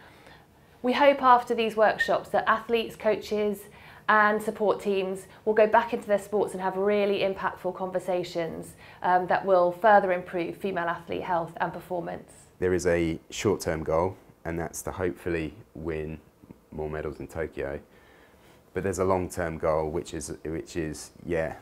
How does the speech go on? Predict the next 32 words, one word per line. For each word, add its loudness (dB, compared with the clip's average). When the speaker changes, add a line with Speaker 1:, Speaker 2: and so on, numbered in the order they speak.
Speaker 2:
that'd -8
be -8
great -4
to -20
develop -4
it -8
in -8
elite -8
sport, -6
but -10
there's, -8
there's -14
more -8
of -10
a -6
kind -14
of -12
societal -10
aspiration -8
about -8
improve-, -12
improving -10
opportunities -12
and -8
improving -14
pathways -10
and -14
improving -10
visibility. -10
You -10
can -6
try -2